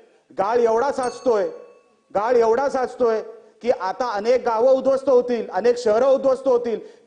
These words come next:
चिपळूणला काय झालं काही वर्षांपूर्वी, काही ह्युमन एररमुळे आणि गाळ तिथे काढलाच गेला नाही. वाशिष्ठी नदी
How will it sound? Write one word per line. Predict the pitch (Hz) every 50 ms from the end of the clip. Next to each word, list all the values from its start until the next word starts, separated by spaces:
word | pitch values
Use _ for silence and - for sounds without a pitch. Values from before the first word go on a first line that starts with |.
| -
चिपळूणला | - 220 220 233 269 285 285 294 285
काय | 269 277 285 285
झालं | 254 240 240 233 208 190 - - - - - -
काही | 202 202 226 269
वर्षांपूर्वी, | 247 233 226 220 220 262 262 262 240 254 247 240 240 233 202 170 - - - _ _ _ _ _ _ _ _ _ _ _ _ -
काही | 185 214 233 240
ह्युमन | 208 214 226 240 277 277
एररमुळे | 269 262 277 269 269 262 247 254 269 285 294
आणि | 269 - 190 202 226 240
गाळ | 202 156 196 220 247 254 247 214 170 - - - - - - -
तिथे | 214 214 233 247
काढलाच | 240 - 208 196 196 208 240 269 277 247
गेला | 226 262 254 262 262
नाही. | 262 262
वाशिष्ठी | 247 226 214 220 214 220 262 247 - 269
नदी | 254 247 233 240 262 240 196 156 - -